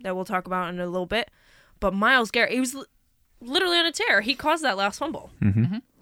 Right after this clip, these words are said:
Speaker 3: And then Dustin Hopkins hit at least three field goals of fifty yards or more against the Colts, which means he has now hit a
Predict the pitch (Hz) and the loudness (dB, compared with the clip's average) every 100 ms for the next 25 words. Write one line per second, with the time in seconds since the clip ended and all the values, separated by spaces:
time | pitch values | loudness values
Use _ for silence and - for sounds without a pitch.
0 | _ _ _ _ - - - - - - | _ _ _ _ -20 -16 -14 -16 -18 -20
1 | - - - - 202 196 180 - 208 - | -20 -20 -14 -6 -4 -4 -6 -6 -6 -6
2 | 208 214 - 254 214 - 240 202 214 226 | -2 0 -2 -4 -6 -4 -6 -4 -4 -6
3 | - 208 240 220 233 233 185 208 208 185 | -6 -6 -4 -4 -4 -4 -4 -4 -8 -10
4 | - 208 196 202 226 196 214 269 202 190 | -12 -6 0 0 0 -2 -2 -4 -6 -10
5 | - 185 196 - - 196 - 190 214 - | -8 -6 -6 -8 -12 -12 -6 -4 -4 -6
6 | 190 196 202 190 214 196 | -6 -4 0 0 0 -4